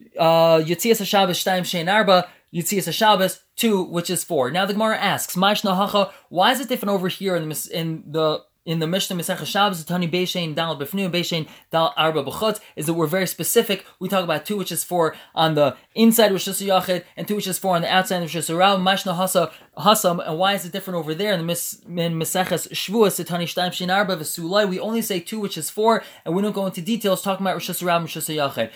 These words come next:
So the Gemara gives its first attempted answer. Hacha, over here, the Ikra Shabbos, who the main focus of Maseches Shabbos, Tani Avos, Tani Toldos, we talk about the Avos and the Toldos, the primary Malacha and the secondary Malacha. But Hasam over there, Maseches Shavuos, the Lav Ikra Shabbos, who the focus is in Shabbos,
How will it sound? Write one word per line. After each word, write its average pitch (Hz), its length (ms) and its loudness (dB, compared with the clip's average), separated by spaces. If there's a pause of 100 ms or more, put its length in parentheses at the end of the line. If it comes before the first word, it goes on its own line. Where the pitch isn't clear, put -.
(140)
So - 120 -2
the 220 60 2
Gemara 226 220 4
gives 214 140 0
its 202 140 -6
first 220 240 -2
attempted 180 360 -4
answer. 131 340 -4 (320)
Hacha, 277 280 4
over 165 320 -4
here, 214 340 0
the 123 120 -6
Ikra 202 220 -4
Shabbos, 208 380 -2
who 214 100 -6
the 175 80 -4
main 196 200 -2
focus 190 320 -6
of 175 80 -4
Maseches 175 320 -4
Shabbos, 175 400 2 (200)
Tani 190 200 -2
Avos, 185 320 -2
Tani 160 180 -2
Toldos, 180 320 -2
we 180 60 -6
talk 175 180 -2
about 160 220 -4
the - 80 -10
Avos 202 400 -2
and 147 80 -6
the 139 40 -6
Toldos, 196 380 -4
the 160 80 -8
primary 185 540 -2
Malacha 175 480 0 (180)
and 180 160 -4
the 170 40 -2
secondary 175 440 -2
Malacha. 135 340 0
But 131 120 -2
Hasam 185 320 -2
over 156 120 -4
there, 185 160 -2
Maseches 160 460 -6
Shavuos, 226 320 4
the 156 80 -2
Lav 185 220 2
Ikra 208 180 -2
Shabbos, - 380 -2
who 160 180 -4 (200)
the 175 40 -8
focus 247 340 2
is 208 140 -2
in 175 80 -2
Shabbos, 165 540 2